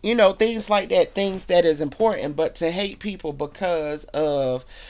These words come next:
something petty as how they were born, you already know how I feel, sexuality, all these things here. Come on, man. Come on, man. That ain't even our place to judge no doggone body. And then the crazy part about it is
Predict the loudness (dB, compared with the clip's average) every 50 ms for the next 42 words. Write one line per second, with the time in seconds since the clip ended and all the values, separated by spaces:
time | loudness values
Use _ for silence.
0 | -20 -20 -20 -18 -14 -8 -4 -4 -4 -2 -2 -4 -4 -4 -4 -2 -2 0 2 2
1 | 2 2 0 -2 -4 -2 2 2 4 4 2 2 2 0 -4 -2 0 2 4 4
2 | 4 2 0 -2 -6 -10 -14 -20 -20 -20 -20 -20 -20 -20 -20 -20 -20 -20 -20 -20
3 | -20 -20 -20 -20 -18 -16 -12 -8 -4 -2 2 4 4 4 4 4 2 -2 -2 -2
4 | -2 -2 -2 -2 -2 -4 -4 -4 -6 -2 -2 -2 -2 0 -2 -2 -2 -2 -6 -2
5 | 0 0 0 -2 -4 -8 -8 -6 -2 0 2 2 2 0 -2 -8 -8 -8 -6 -4
6 | -4 -4 -6 -8 -8 -6 -6 -8 -8 -10 -10 -6 -4 -4 -4 -4 -4 -4 -4 -4
7 | -6 -8 -10 -16 -20 -20 -20 -20 -20 -20 -20 -20 -20 -20 -20 -20 _ -20 -20 -20
8 | -20 -20 -20 -20 -20 -10 -8 -6 -4 -2 -2 -2 -2 -2 -4 -4 -6 -6 -6 -4
9 | -4 -4 -2 -2 -2 -2 -4 -6 -10 -16 -20 -20 -20 -20 -20 -20 -20 -20 -20 -20
10 | -20 -20 -20 -8 -2 0 2 2 2 2 2 0 -2 -2 0 0 2 2 0 0
11 | 0 -2 -2 -2 -4 -8 -10 -6 -4 -2 -2 -2 -4 -4 -4 -4 -4 -2 -2 0
12 | 0 0 0 -2 -2 -4 -4 -4 -6 -4 -6 -6 -8 -10 -16 -18 -20 -20 -20 -20
13 | -6 -2 -2 0 2 2 2 2 2 2 2 2 2 2 0 -2 -6 -4 0 2
14 | 4 4 4 4 4 4 4 4 4 2 0 -2 -4 -6 -4 -2 -2 -2 -2 -2
15 | -4 -6